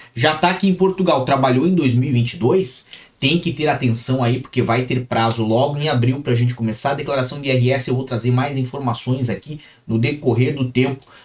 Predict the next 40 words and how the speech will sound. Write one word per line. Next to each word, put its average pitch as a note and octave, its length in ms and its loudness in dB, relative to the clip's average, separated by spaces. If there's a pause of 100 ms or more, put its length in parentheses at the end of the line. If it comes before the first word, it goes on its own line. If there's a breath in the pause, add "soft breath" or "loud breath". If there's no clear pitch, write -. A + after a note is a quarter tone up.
no A#2 140 -2
canal. A#2+ 480 0 (760)
Então, C#3+ 240 4
assim, C3 200 0
se F3+ 140 2
você F3+ 340 4
também E3 320 2
não F#3+ 160 4
está F#3 260 2
em E3+ 100 2
Portugal, D#3+ 540 0
não F3+ 140 4
é F3+ 100 2
por F#3 160 -2
causa G3 300 2
disso F#3+ 240 0
que G3+ 80 2
você G3 320 2
deve F#3+ 240 2
deixar F3+ 600 2 (240 loud breath)
de D#3 120 2
assistir G3 460 0
esse G3 260 2
vídeo. E3 420 2
Por F#3 160 0
quê? E3 320 2 (220 loud breath)
Porque D3+ 260 0
é D#3+ 60 2
bom D3 240 2
você D#3 280 -6
ter E3+ 140 -8
esse E3 160 -6
tipo - 260 -6
de C3 120 -4
conhecimento D#3+ 1040 -2
antes E3 200 -4
de C3 120 0
vir C#3 240 -2
pra - 100 -8
Portugal, B2+ 640 -4